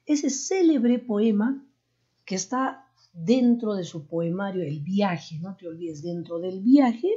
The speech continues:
prelude su muerte, ¿ya? Repito, en el poemario El viaje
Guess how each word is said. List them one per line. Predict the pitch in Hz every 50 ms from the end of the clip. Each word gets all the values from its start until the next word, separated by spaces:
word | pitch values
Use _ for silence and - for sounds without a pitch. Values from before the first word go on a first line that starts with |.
| - - -
prelude | 226 208 208 214 240 247 226 214 185
su | 165 - 165
muerte, | 165 175 196 196 180 156 139 - - _ _ _ _ _ _ _ _ _ _ _ _ _
¿ya? | 170 185 262 277 - - _ _ _ _ _ _
Repito, | - 180 180 220 220 220 202
en | 175 165
el | 160 156 147
poemario | 147 - - 247 254 262 262 247 220 214 214 220 220 214 208 190
El | 175
viaje | 165 202 220 220 226 294 330 392 392 -